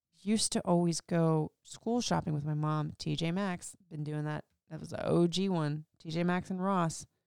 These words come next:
Been my thing since forever. And ever, ever, ever, ever. <laughs> Um,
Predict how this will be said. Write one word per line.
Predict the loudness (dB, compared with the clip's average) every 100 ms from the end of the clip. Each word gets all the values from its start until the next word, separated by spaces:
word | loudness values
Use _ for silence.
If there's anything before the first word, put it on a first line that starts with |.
| _ _ _ -6
Been | -2
my | 0
thing | 0 0 0
since | -2 -4
forever. | 0 0 2 0 -4 _ _ _ _
And | -20 -12
ever, | -10 -4
ever, | -2 -2 -2 -6 _ _ -10
ever, | -6 -6 -4
ever. | -4 -4 -8 -14 _ -20 -20 _ 2 6
<laughs> |
Um, | 6 6 2 -4